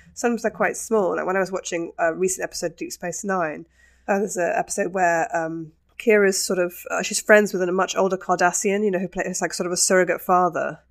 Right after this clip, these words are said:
And she finds out that he was involved in a, in, um, uh, tra-, uh, I think, I think it's a massacre or some, some,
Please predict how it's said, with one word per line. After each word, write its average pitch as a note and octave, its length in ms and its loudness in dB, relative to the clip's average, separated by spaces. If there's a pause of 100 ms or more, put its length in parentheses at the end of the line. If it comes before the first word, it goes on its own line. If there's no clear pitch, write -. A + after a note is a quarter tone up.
(460)
And G3 100 -12
she A3+ 120 2
finds G3 320 4
out F3 140 8
that F3 80 2
he F#3+ 120 6
was E3+ 120 0
involved F3 520 2
in D#3+ 140 0
a, D3+ 140 -2 (100)
in, D3+ 220 -4
um, D3 420 -8 (720)
uh, D3 340 -4
tra-, - 240 0
uh, D3 240 0 (140)
I E3 60 -4
think, G#3+ 160 -6
I - 100 -6
think A#3 160 -4
it's E3 80 -4
a D3 60 -8
massacre D#3 520 -6
or D3 80 -6
some, G3 240 4
some, G#3 380 2